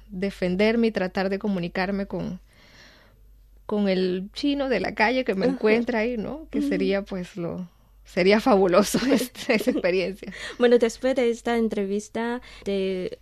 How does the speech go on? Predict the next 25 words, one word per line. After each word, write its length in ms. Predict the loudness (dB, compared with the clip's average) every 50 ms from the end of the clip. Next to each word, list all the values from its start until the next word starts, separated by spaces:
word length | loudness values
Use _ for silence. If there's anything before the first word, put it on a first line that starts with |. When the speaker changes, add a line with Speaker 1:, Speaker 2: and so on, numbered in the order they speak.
| _ -6
Speaker 2:
regalé 560 | -4 -2 -2 -2 -2 -2 0 0 0 -2 -2 0
un 120 | 2 2 2
juego 600 | 2 2 2 4 4 2 2 0 0 0 -2 -6 -10
de 360 | -10 -6 -4 -2 -2 0 -2
materiales 720 | -2 -4 -4 -6 -6 -6 -4 -4 -2 -4 -4 -4 -6 -6
de 100 | -8 -10
enseñanza 560 | -8 -8 -8 -6 -6 -4 -4 -6 -6 -8 -12
sobre 340 | -10 -6 -8 -6 -4 -4 -6
chino. 480 | -6 -6 -6 -4 -2 -2 -2 -4 -8 -12 -12 -4 4
Lo 120 | 6 8
hicimos 440 | 8 6 4 0 0 2 2 2 4
nosotros 720 | 2 0 2 0 -2 -2 0 -2 -2 -4 -4 -10 -12 -14 -8 -4
en 80 | 0
nuestro 440 | 2 4 6 6 4 4 2 -2 0
departamento. 800 | 0 -2 -2 -2 -6 -4 -2 0 2 2 0 0 -4 -8 -10 -10 -14 -20 -20 -16 -12
Speaker 1:
Oh, 120 | -10 0 2
Speaker 2:
Eh. 120 | 2 4
Speaker 1:
magnífico, 540 | 4 4 4 4 4 4 2 0 0 0 0 0 2 0
Speaker 2:
<laughs> 120 | 2 2
Speaker 1:
genial. 400 | 4 4 4 4 4 2 2 0 -4 -4 -6 -4 -4 -4 -4 -6 -6 -6 -6 -6 -8 -10 -12 -12 -12 -12 -12 -10 -10 -10 -10 -10 -8 -4
Lo 100 | -2 2
deberían 440 | 2 4 6 6 8 8 6 6 4
vender 260 | 0 2 2 2 0
en 100 | 0 -2
Panamá. 340 | -2 -4 -4 -4 -2 -2